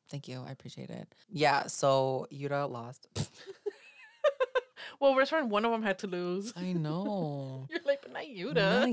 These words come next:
Speaker 1: Yuta. Damn. So then Jon Moxley was on commentary for this match.
Speaker 2: Yes.
Speaker 1: Oh my God. The amount of swear words that
Speaker 2: Yeah.
Speaker 1: Jon Moxley was saying on commentary, best friend,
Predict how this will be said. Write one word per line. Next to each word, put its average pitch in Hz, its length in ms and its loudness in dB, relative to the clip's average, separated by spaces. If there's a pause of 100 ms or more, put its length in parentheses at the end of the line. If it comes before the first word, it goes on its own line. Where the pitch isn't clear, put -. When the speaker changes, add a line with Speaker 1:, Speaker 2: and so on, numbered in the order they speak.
(120)
Speaker 1:
Yuta. 165 800 0 (300)
Damn. 151 840 -6 (560)
So - 160 6
then 214 140 6
Jon 233 240 6
Moxley 208 320 4
was 156 100 2
on 143 120 -2
commentary 135 540 -6
for 135 140 -12
this 127 180 -14
match. 214 200 -10
Speaker 2:
Yes. 285 480 -4 (180)
Speaker 1:
Oh 240 640 12 (180)
my 165 300 4
God. 139 260 2
The 175 100 4
amount 175 280 6
of 214 80 2
swear 143 640 2
words 220 500 4
that 165 180 8
Speaker 2:
Yeah. - 60 -16
Speaker 1:
Jon 160 260 6
Moxley 151 300 0
was 151 100 -4
saying 147 400 -2
on 147 140 -4
commentary, 156 380 -2
best 180 180 -4
friend, 131 340 -8